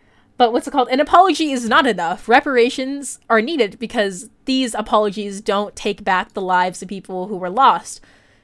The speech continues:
It doesn't fix, an apology, a simple apology doesn't fix, um, the trauma inflicted upon these communities. The, the amount of damage inflicted, the amount, or the, the people that have been torn apart, the communities that have been torn apart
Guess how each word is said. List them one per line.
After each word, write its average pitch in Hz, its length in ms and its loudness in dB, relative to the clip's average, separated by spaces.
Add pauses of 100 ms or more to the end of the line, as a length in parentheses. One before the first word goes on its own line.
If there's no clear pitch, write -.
(120)
It 240 120 2
doesn't 240 320 2
fix, - 320 0
an 247 100 -2
apology, 262 380 4
a 226 60 0
simple 285 300 -2
apology 220 420 2
doesn't 202 360 -6
fix, - 520 -8 (1120)
um, 180 360 2
the 208 60 -2
trauma 214 560 4
inflicted 208 440 -4
upon 185 260 -2
these 180 160 -8
communities. 175 640 -10 (320)
The, 220 200 8 (100)
the 226 160 4
amount 220 380 0 (760)
of 208 460 4 (380)
damage 220 380 4
inflicted, 185 520 -6
the 196 100 -4
amount, 202 400 0 (420)
or 220 60 0
the, 226 140 2
the 202 180 -4
people 233 280 -2
that 208 120 4
have 226 140 -2
been 214 120 -4
torn 214 280 -2
apart, 190 440 -2
the 214 80 -6
communities 226 680 -2
that 185 120 2
have 202 140 0
been 196 100 -4
torn 180 220 -6
apart 165 380 -6